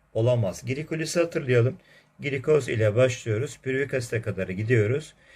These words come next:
Pürvik asit, iki tane pürvik asit meydana geliyor buradan.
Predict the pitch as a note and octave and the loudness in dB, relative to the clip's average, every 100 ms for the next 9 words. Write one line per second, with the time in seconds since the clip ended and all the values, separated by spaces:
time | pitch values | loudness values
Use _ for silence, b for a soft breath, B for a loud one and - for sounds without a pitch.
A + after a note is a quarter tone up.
0 | B _ B2+ C#3+ E3 C3 - - C3 B2 | B _ -4 -2 -2 -4 -6 -8 -4 -2
1 | B2+ B2+ B2+ G#2 - G#2 F#2 F2+ F2 D#2+ | -2 -2 -2 -4 -6 -6 -4 -6 -8 -10
2 | D#2+ E2+ F#2 - E2+ E2 F#2 B2+ | -10 -10 -10 -10 -12 -8 -6 -6